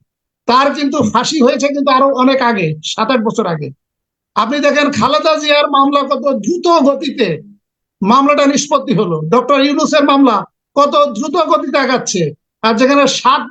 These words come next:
Speaker 1: জনকে হত্যা করেছে প্রকাশ্যে, কিন্তু লেফটেন্যান্ট কর্নেল তারেক সাইদ হচ্ছে মোফাজ্জল হোসেন মায়ের জামাই। এই যে আপনার ওসি প্রদীপ একজন সেনা কর্মকর্তা, রিটায়ার্ড, একজন ওই যে রিটায়ার্ড মেজর, তরুণ মেজর, তাকে প্রকাশ্যে গুলি করে হত্যা করলো,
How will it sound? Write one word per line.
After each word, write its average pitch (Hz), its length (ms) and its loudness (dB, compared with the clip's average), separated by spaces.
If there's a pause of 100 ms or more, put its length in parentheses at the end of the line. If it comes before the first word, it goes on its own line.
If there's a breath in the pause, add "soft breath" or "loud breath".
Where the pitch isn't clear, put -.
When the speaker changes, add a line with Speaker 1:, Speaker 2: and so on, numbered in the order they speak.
(120)
Speaker 1:
জনকে 320 340 2
হত্যা 269 420 -2
করেছে 269 320 0
প্রকাশ্যে, 277 640 -4 (320)
কিন্তু 247 200 4
লেফটেন্যান্ট 269 380 0
কর্নেল 269 200 2
তারেক 247 300 0
সাইদ 247 280 -2
হচ্ছে 240 320 2 (320)
মোফাজ্জল 233 420 2
হোসেন 226 180 0
মায়ের 214 340 -2 (300)
জামাই। 185 380 -2 (340)
এই 254 140 2
যে 294 80 0
আপনার 285 300 2
ওসি 269 340 -4
প্রদীপ 330 320 2
একজন 285 240 0
সেনা 269 460 0
কর্মকর্তা, 254 480 2
রিটায়ার্ড, 240 400 -2 (240)
একজন 202 260 0
ওই 247 120 0
যে 208 100 0
রিটায়ার্ড 254 340 2
মেজর, 269 340 2 (140)
তরুণ 294 320 0
মেজর, 269 360 2 (340)
তাকে 247 200 0
প্রকাশ্যে 302 720 -2
গুলি 277 240 4
করে 302 160 0
হত্যা - 300 -2
করলো, 180 240 -4